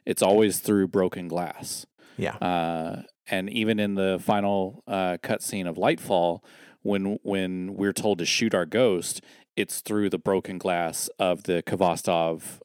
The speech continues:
Speaker 1: uh, rifle sight. So, like, there's, I think there's a lot of symbolism there in that portion. Uh, then, of course, there's the entirety of, like, th-,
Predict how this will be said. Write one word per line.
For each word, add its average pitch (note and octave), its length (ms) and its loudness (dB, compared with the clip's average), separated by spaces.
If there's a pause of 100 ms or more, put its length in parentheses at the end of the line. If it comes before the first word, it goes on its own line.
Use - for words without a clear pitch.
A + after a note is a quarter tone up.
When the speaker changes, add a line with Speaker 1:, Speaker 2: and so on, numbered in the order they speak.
Speaker 1:
uh, E2 400 0
rifle - 460 -2
sight. - 340 -4 (640)
So, - 140 0
like, G2 200 2
there's, D#3+ 280 2 (160)
I A#2 80 2
think F3 160 0
there's C3 160 4
a A2+ 40 2
lot G#2 220 4
of F#2 80 0
symbolism G2 540 0
there F2+ 200 0
in E2+ 220 -6
that F2+ 260 -4
portion. - 540 -8 (1200)
Uh, G2+ 440 -4 (500)
then, G3 140 4
of - 40 0
course, B2 200 4
there's G#2+ 160 4
the A2 100 2
entirety G#2 560 2
of, F2+ 160 0
like, F2 380 -2 (640)
th-, A3 140 -18